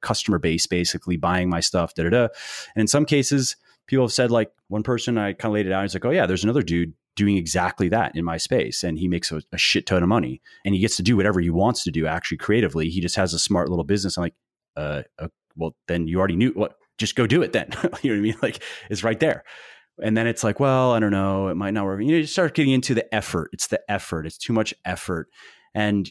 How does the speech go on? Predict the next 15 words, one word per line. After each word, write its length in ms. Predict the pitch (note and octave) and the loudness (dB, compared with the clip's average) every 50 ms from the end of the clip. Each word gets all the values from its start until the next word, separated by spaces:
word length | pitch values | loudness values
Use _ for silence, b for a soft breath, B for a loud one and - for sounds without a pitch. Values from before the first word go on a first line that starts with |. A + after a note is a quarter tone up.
| - _ - | -8 _ -6
again, 320 | G#2+ G2+ F2 B2 C3 B2 | -6 -2 0 2 2 4
I 80 | G#2 G2+ | 2 2
just 240 | G2 A2 - - | 2 0 0 0
think, 200 | - B2 A#2+ - | 2 0 0 2
like, 180 | - F#2 F2+ - | 0 -2 -2 -4
if 120 | - - | -6 -10
you 60 | - F2 | -8 -6
can't 380 | - - - - D3 C3+ - | -4 -2 0 0 0 0 0
get 120 | A2 A#2+ A2 | 0 0 2
over 260 | G#2+ B2+ C#3 B2 G2+ | 2 2 2 2 2
that, 280 | F2 D#2+ D#2 D#2+ - _ b b b b b b _ _ _ _ - | 0 0 -4 -6 -8 _ b b b b b b _ _ _ _ -12
if 120 | - - | -12 -10
things 360 | - - C#3 C#3+ D3 D3+ B2+ | -4 0 2 2 4 4 2
are 80 | C3 A2+ | 2 2
just, 460 | G2+ A#2+ B2+ - - - _ _ | 2 0 0 0 -2 -6 _ _